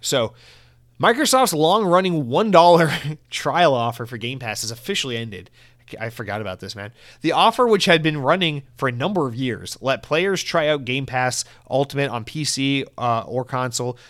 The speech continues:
for one month at a dollar. After this period, players would be able to either cancel the subscription or continue to use it at the standard price of ten or fifteen dollars, depending on the tier. However, according to a statement Microsoft provided to The Verge,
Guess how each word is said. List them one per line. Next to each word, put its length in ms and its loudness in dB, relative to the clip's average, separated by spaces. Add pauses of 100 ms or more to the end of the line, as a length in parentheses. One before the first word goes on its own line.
for 180 -6
one 360 0
month 320 -2
at 280 -6
a 140 -2
dollar. 680 -4
After 240 -4
this 120 -6
period, 340 -2
players 260 -4
would 80 -6
be 120 0
able 120 -2
to 80 -4
either 220 -2
cancel 380 -8
the 80 -6
subscription 600 -4 (300)
or 80 -12
continue 380 -4
to 80 -4
use 260 -2
it 160 -4
at 140 -8
the 80 -12
standard 360 -10
price 380 -6 (760)
of 140 -8
ten 200 -4
or 80 -6
fifteen 300 -14
dollars, 240 -6
depending 260 -16
on 60 -14
the 60 -18
tier. 280 -12 (540)
However, 480 2 (540)
according 320 2
to 60 4
a 60 2
statement 360 0
Microsoft 420 -2
provided 360 -2
to 60 -10
The 120 -12
Verge, 480 -2